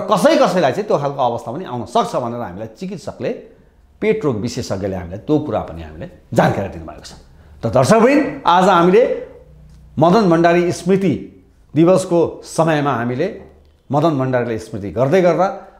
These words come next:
मदन भण्डारीका असल आचरण, मदन भण्डारीका आदर्शलाई मनमा राखेर, मस्तिष्कमा राखेर जाने हो भने पनि धेरै खालका परिवर्तन र सुधारहरू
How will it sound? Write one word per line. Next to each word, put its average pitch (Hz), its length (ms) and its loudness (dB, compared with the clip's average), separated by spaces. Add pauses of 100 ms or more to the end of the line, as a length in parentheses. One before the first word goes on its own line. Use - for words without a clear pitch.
(100)
मदन 147 320 -2
भण्डारीका 127 500 0 (540)
असल 160 400 0
आचरण, 135 460 -2 (500)
मदन 151 400 0
भण्डारीका 127 560 -2
आदर्शलाई 120 680 -2 (520)
मनमा 151 440 2
राखेर, 123 360 -2
मस्तिष्कमा 127 800 -4
राखेर 101 340 -6 (420)
जाने 123 400 -4
हो 113 300 0
भने 101 240 -8
पनि 107 480 -12
धेरै 135 320 -4
खालका 98 240 -10 (160)
परिवर्तन 147 480 0 (320)
र 101 80 -6
सुधारहरू 98 560 -6